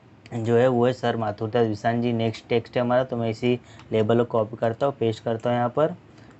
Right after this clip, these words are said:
and इस text को copy कर लेता हूँ यहाँ से। बस आपको कुछ करना नहीं इस video में, हम बस यही करने वाले, design करने वाले हैं। तो मैं एक बार design fifty one, इसका तो same है and इसका size जो है वो है थर्टी एट, सिर्फ size अलग है।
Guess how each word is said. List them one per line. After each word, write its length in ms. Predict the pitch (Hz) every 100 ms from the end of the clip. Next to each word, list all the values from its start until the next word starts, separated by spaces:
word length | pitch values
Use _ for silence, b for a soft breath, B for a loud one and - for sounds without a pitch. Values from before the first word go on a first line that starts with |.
| -
and 160 | 113 113
इस 180 | 110 -
text 260 | 113 110
को 80 | -
copy 260 | 120 117 123
कर 100 | 123
लेता 260 | 120 117 123
हूँ 80 |
यहाँ 120 | 123 120
से। 200 | 151 165 175 - - - - - - - - -
बस 140 | 135
आपको 220 | 139 143
कुछ 180 | 147 156
करना 260 | - 135 143
नहीं 140 | 139
इस 60 | 131
video 260 | 135 139
में, 60 | 143
हम 140 | 143 135
बस 240 | 135 -
यही 140 | 123
करने 240 | 127 117 117
वाले, 120 | 123
design 360 | 127 127 139 143
करने 220 | 120 117
वाले 240 | 110 113
हैं। 160 | 139 180 - b b b b - - - -
तो 180 | 117 113
मैं 140 | 113 113
एक 60 |
बार 100 | 113
design 460 | 110 113 113 113 117 113 - - -
fifty 440 | - 113 - - 117
one, 240 | 117 117
इसका 240 | 113 - 113
तो 140 | 117
same 340 | 110 117 117 123
है 300 | 131 117 113
and 80 | 113
इसका 180 | -
size 440 | 113 113 107 113 110
जो 140 | 120
है 160 | 120 143
वो 200 | 127 117
है 140 | 143 185 - B B B -
थर्टी 280 | 127 107 117
एट, 220 | 101 101 -
सिर्फ 220 | 127 117
size 280 | 127 110 117
अलग 240 | 110 107
है। 100 | 127